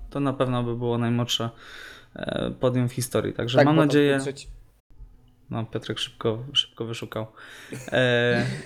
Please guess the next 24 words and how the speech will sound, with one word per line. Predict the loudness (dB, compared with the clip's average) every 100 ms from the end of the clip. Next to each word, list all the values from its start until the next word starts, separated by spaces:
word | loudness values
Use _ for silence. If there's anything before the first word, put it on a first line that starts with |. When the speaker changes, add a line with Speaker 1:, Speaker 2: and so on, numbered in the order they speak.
| -16
Speaker 1:
<laughs> | -20 -20 _
dobrze. | -6 4 4 4 -2 -4 _ _ -20 -12
Myślę, | -6 -4 -2 0
że, | 2 0 0
myślę, | -4 -6 -4
że | -4
możemy | -2 -2 -2
zakończyć | -2 -2 -2 -4
ten | -4 -2 -2 -4 -10
czternasty | 0 2 4 2 2 -4
już | -6 -6
odcinek | -6 -2 -2 0
Park | -2 -2 0
Ferm. | 2 2 -2 -10 -18 -16 -18 2
E, | 4
pamiętajcie, | 6 4 4 2 2 0
że | 0 2 2 2
wyścig | 0 -2 -2 -6 -2
jest | -4 -4
od | -6
godzinie | -2 -2 0 -2 -2
dwudziestej | -4 -2 2 2 2 0
dziesięć. | 2 0 0 -2 -4 -10 -14 -14 -14 -18 _ -12 2
Pamiętajcie | 4 6 6 4 4 4 2